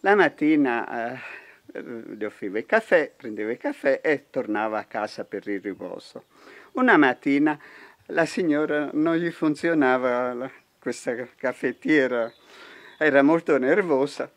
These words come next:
all'improvviso prende questa caffettiera e la butta giù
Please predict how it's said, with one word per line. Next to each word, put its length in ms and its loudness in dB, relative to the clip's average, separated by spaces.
all'improvviso 1120 0
prende 420 0
questa 440 -6
caffettiera 760 -2
e 460 4
la 180 6
butta 400 4
giù 340 -2